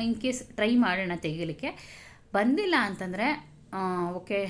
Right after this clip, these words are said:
ಆ, ನಿಯರ್ ಬೈ ಯಾರ ಹಾಸ್ಪಿಟಲ್ ಅಥವಾ ನರ್ಸ್ ಯಾರ ಹತ್ರನಾದ್ರು ಹೋದರೆ ಈಸಿಲಿ ತೆಕ್ಕೊಡ್ತಾರೆ" ಅನ್ನೋ ಒಂದು ಕಾನ್ಫಿಡೆನ್ಸ್. ಆ, ಹಂಗೆ ಆ ಥರ.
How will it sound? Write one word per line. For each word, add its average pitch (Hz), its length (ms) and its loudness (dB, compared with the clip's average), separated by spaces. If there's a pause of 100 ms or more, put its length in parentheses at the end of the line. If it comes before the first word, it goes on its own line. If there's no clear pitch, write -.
(220)
ಆ, 165 240 0
ನಿಯರ್ 170 320 -2
ಬೈ 165 120 0
ಯಾರ 151 200 -2
ಹಾಸ್ಪಿಟಲ್ 170 500 -6
ಅಥವಾ 160 200 -4
ನರ್ಸ್ 165 300 -2
ಯಾರ 160 140 0
ಹತ್ರನಾದ್ರು 160 300 -4
ಹೋದರೆ 160 300 -4
ಈಸಿಲಿ 190 380 -4
ತೆಕ್ಕೊಡ್ತಾರೆ" 170 580 -6
ಅನ್ನೋ 165 160 -6
ಒಂದು 214 180 -6
ಕಾನ್ಫಿಡೆನ್ಸ್. 147 720 -6 (640)
ಆ, 226 80 -2
ಹಂಗೆ 226 300 0
ಆ 196 160 -4
ಥರ. 170 180 -6